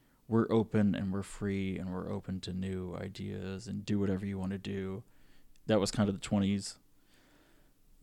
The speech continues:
Uh, the fifties were very religious. The sixties swung back, sixties and seventies swung back to be the open, free,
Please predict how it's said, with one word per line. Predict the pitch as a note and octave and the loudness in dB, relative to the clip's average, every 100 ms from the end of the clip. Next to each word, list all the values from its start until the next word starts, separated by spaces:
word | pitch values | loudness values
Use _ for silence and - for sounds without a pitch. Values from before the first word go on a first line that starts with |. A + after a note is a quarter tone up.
| - | -4
Uh, | G#2+ G2 F#2 | 0 0 0
the | G#2 | -2
fifties | - G#2 G2+ F#2+ | -2 0 0 0
were | G2 | 2
very | F#2 F#2 | 4 4
religious. | F#2+ F#2 F#2 G#2+ F3 F#3+ - - - | 4 4 4 6 6 4 0 -4 -10
The | - G#2+ | -4 0
sixties | - G#2+ - - G2 - | 2 2 2 2 4 6
swung | - F#2+ G2+ G#2 | 4 6 6 6
back, | F#2 F2+ - | 4 0 0
sixties | - A2+ - G2+ | -2 -2 0 0
and | F#2 | 2
seventies | G2 F#2+ F#2 | 2 2 0
swung | - F2+ F#2 | 0 0 0
back | F#2 F2 - | 0 -2 -4
to | F#2 | -6
be | E2 E2 | -2 -2
the | E2 - | -2 -2
open, | D#2+ - E2+ | -4 -4 -6
free, | - D#2+ E2 D2+ - | -8 -6 -4 -4 -6